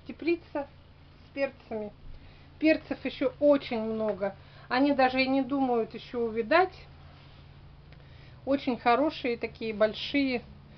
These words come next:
Но через два дня они, наверное, все погибнут от мороза. У нас обещают даже снежный покров после воскресенья.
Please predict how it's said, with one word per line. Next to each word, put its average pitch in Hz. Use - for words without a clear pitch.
Но 311
через 262
два 233
дня 285
они, 254
наверное, 254
все -
погибнут 269
от 269
мороза. 220
У 254
нас 269
обещают 277
даже 226
снежный 269
покров 233
после 226
воскресенья. 214